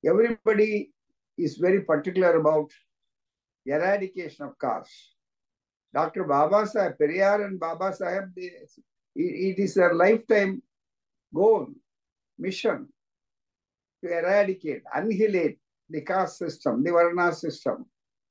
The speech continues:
Then why should these people remind this? Why should they insist there must be a caste census? This may be a political, seemingly political anachronism, but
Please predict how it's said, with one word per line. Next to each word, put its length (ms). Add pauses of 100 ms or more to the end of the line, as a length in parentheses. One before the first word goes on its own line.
(320)
Then 220
why 200
should 300
these 260
people 360 (800)
remind 420
this? 300 (400)
Why 220
should 240
they 180
insist 580 (460)
there 200
must 280
be 140
a 80
caste 400
census? 600 (1080)
This 280
may 160
be 500 (560)
a 100
political, 640
seemingly 840
political 640 (120)
anachronism, 840 (720)
but 200